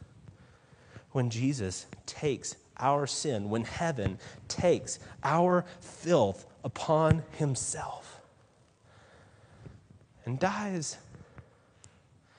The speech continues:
That's what unifies Christians.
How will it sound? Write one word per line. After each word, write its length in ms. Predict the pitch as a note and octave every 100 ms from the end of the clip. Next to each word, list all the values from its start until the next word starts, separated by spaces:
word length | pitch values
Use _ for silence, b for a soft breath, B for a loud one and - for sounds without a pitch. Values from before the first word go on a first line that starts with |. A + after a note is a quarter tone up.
| B B B B B B B B B B B B B B B B B B B B B
That's 280 | - G3+ -
what 140 | G3+
unifies 460 | F3 G3 G#3+ F#3+ F#3
Christians. 580 | - F#3 G#3 A3 G3+